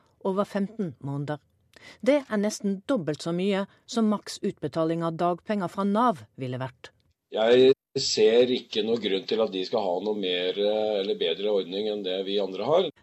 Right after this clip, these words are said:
Speaker 1: Det sa Steinar Bleken til N R K i går. Han mistet jobben da bedriften gikk konkurs.
Speaker 2: Det vil være godt for, eh, stortingsrepresentantene å også føle på det, hvordan, eh, virkelig livet foregår.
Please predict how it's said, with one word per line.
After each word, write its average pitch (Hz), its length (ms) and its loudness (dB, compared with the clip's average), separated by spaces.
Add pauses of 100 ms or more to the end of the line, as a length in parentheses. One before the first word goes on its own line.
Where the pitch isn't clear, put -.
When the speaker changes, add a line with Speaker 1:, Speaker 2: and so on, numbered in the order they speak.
(120)
Speaker 1:
Det 262 220 0
sa 196 240 -4
Steinar 185 440 -4
Bleken 196 560 -4
til 214 120 -4
N 214 140 0
R 220 100 -4
K - 200 -4 (100)
i 185 60 -8
går. 190 240 -4 (640)
Han 208 380 0
mistet 170 480 -4
jobben 160 380 -2 (240)
da 190 120 0
bedriften 233 640 -2
gikk 135 200 -12
konkurs. 143 600 -10 (140)
Speaker 2:
Det 135 180 2
vil 131 120 6
være 120 260 8
godt 110 320 6
for, 170 160 6
eh, 147 240 10
stortingsrepresentantene 107 1200 2
å 110 720 6
også 117 200 0
føle 92 300 6
på 113 220 4
det, 110 200 8
hvordan, 101 400 4
eh, 104 380 4 (420)
virkelig 98 380 2
livet 117 420 8
foregår. 156 480 8